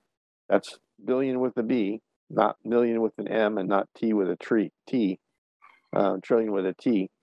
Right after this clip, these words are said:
but, um, eight point five billion dollars to build at least four of these hubs. Well, as I mentioned, Hawaii for hundreds of years has been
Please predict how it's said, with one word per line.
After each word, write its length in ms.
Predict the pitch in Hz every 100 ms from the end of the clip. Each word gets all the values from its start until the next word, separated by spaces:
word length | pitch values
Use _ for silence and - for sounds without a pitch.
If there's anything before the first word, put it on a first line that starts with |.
| _ _ _ -
but, 220 | 113 - _ _ _ _ _ _
um, 340 | 120 113 110 107 _ -
eight 160 | 139 -
point 200 | 151 139
five 240 | 131 123 113 _ _ _ -
billion 380 | 143 156 147
dollars 540 | 135 143 143 110 107 - _
to 80 | -
build 360 | 104 117 120 110
at 140 | 107
least 240 | 120 131 -
four 180 | 131 117
of 60 |
these 200 | 104 98 -
hubs. 360 | 120 85 - _ _ _ _ _ _ _ _ _ _ _
Well, 160 | 107 127
as 100 | 123
I 100 | 123
mentioned, 520 | 127 160 156 120 107
Hawaii 400 | 107 113 131 143 -
for 400 | - 117 110 104 - _ -
hundreds 360 | 131 131 123
of 100 | 123
years 400 | 113 147 135 113 -
has 160 | 104 -
been 240 | 110 113